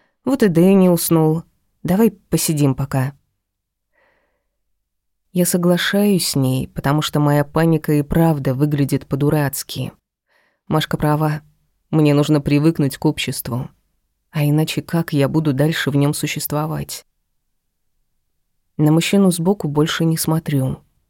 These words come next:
Всячески отвлекаюсь на Машкины рассказы о том, как она обустраивает свой новый дом. Она же, пользуясь временной капитуляцией, успевает вытащить из меня обещание когда-нибудь приехать погостить.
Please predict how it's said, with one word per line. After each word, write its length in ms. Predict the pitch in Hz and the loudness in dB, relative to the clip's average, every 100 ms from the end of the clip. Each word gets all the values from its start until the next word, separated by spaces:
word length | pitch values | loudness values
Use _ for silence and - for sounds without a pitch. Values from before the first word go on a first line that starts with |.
| _ - | _ -10
Всячески 520 | - 147 - - 156 | -4 -2 -2 -2 -2
отвлекаюсь 600 | 143 143 143 156 151 143 | 0 0 2 2 2 2
на 120 | 151 | 0
Машкины 420 | 147 143 - 151 | 2 0 0 0
рассказы 500 | 147 143 - 160 147 | 2 0 0 0 2
о 100 | 139 | 0
том, 240 | 131 160 151 | 0 0 0
как 160 | 143 | 0
она 200 | 147 143 | 2 2
обустраивает 680 | 139 139 - 147 147 143 143 | 2 -2 0 2 2 2 0
свой 220 | - 147 | 0 2
новый 260 | 143 143 143 | 2 2 2
дом. 460 | 143 156 156 143 - _ _ _ _ _ _ _ _ - | 2 0 0 -2 -8 _ _ _ _ _ _ _ _ -6
Она 520 | 175 175 160 190 208 | 0 4 4 4 2
же, 480 | 190 208 208 202 190 _ | 2 2 2 0 -4 _
пользуясь 600 | 147 147 143 143 139 - | 2 2 2 2 2 2
временной 440 | 147 151 151 147 | 2 4 4 2
капитуляцией, 840 | 143 147 143 143 151 175 - - 151 | 0 -2 -2 0 2 0 -2 -2 0
успевает 580 | 139 - 156 175 190 175 | 0 0 2 4 2 2
вытащить 440 | 170 170 - - | 0 0 -2 -2
из 100 | 147 | 0
меня 300 | 160 160 165 | 2 4 2
обещание 880 | 156 160 - - 208 180 143 135 131 _ _ _ | 2 -2 -4 -2 0 2 2 0 -2 _ _ _
когда-нибудь 600 | - 202 196 214 190 175 - | -8 -2 2 4 4 0 0
приехать 480 | 175 175 170 151 | 2 2 2 -2
погостить. 800 | - 151 170 - - 117 - - | -4 -2 -2 -4 -10 -10 -10 -14